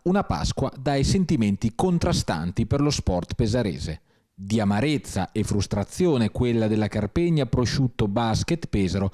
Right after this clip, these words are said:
che con la De Longhi Treviso è incappata sabato nella quinta sconfitta consecutiva. Di gioia e gratificazione quella della Vispesaro, che nella stessa giornata ha battuto Limolese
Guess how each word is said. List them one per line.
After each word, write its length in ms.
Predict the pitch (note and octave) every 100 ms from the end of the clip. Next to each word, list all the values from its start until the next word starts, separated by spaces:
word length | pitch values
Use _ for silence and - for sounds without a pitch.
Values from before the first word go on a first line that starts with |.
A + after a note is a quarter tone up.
| - - -
che 100 | -
con 140 | C#3+ D#3+
la 80 |
De 100 | D#3+
Longhi 280 | F3+ G3+ E3+
Treviso 520 | D#3+ D#3+ G#2+ F#2 G#2+ -
è 40 |
incappata 640 | C#3+ C#3+ D3+ - F#2+ F#2+
sabato 500 | C#3 - D#2 F2 F#2+ G2
nella 220 | C3+ C#3+
quinta 360 | - F#2 F2 G#2
sconfitta 600 | - B2+ A2 F#2 - G#2
consecutiva. 800 | A2+ G#2+ A2 B2 - E2+ D2 D2+ _ - _ _ _ _
Di 120 | G3+
gioia 420 | D3 G2 F#2 G#2 -
e 100 | D3
gratificazione 880 | D3 D#3+ E3+ F3 F3 D#3+ G3 F#3+ F#3
quella 320 | - F3+ E3+
della 180 | F3 E3+
Vispesaro, 640 | E3 - G3+ E3+ C3+ G2+ - -
che 120 | - A#2+
nella 180 | A#2+
stessa 400 | A#2 - C#3+ -
giornata 560 | C#3 F#3+ F3+ G#2+ F#2 A#2
ha 120 | - C3
battuto 600 | B2 - - E3 C#3 A#2+
Limolese 580 | C#3 F#3 C3+ F#2+ A2+